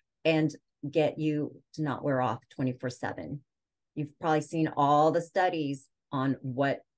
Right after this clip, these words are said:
initially deep brain stimulation can do, which is increase your on time without increasing dyskinesia,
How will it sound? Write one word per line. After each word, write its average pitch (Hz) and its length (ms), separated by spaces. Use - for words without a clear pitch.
initially 143 720
deep 143 200
brain 139 160
stimulation 135 760
can 143 160
do, 110 340
which 156 180
is 139 220
increase 147 440
your - 160
on 139 180
time 240 340
without 135 560
increasing 139 480
dyskinesia, 120 720